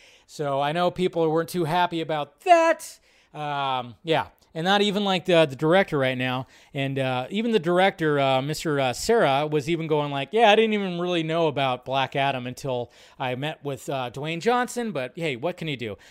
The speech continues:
Uh, thank you, thank you, uh, Nikki, Captain Gator Girl, for the five dollar super chat. Appreciate that.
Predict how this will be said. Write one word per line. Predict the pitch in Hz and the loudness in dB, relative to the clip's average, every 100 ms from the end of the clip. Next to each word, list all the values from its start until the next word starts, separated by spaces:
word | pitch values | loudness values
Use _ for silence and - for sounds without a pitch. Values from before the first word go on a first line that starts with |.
| - | -2
Uh, | 139 139 | 2 4
thank | - 175 | 4 0
you, | 175 170 156 | 0 -2 -4
thank | 180 190 | -8 -8
you, | 156 135 | -8 -6
uh, | 127 | -6
Nikki, | 127 143 175 | -8 -12 -12
Captain | 170 151 139 127 | -8 -8 -8 -10
Gator | 139 139 | -8 -8
Girl, | 139 156 | -6 -8
for | 156 123 | -8 -12
the | |
five | 110 123 117 | -8 -6 -6
dollar | 113 110 | -8 -10
super | 180 - | -14 -10
chat. | 208 202 - | -6 -6 -8
Appreciate | 285 285 - 156 143 | -12 -10 -8 -6 -6
that. | 147 160 190 | -2 -4 -4